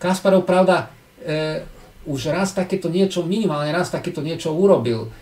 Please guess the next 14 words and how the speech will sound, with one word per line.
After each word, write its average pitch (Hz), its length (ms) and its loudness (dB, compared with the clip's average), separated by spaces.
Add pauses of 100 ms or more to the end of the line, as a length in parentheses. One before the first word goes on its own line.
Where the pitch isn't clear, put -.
(200)
e, 127 240 -2
v 117 240 0
šestnástej 165 640 -2
partii 147 880 -4
druhého 151 400 2
zápasu 131 560 -4
s - 80 -12
Karpovom, 131 800 -2
dokonca 143 320 -4
čiernymi 151 560 -2
postavili 131 480 -4
jazdca 135 320 -4
na 123 160 -4
D 120 160 -2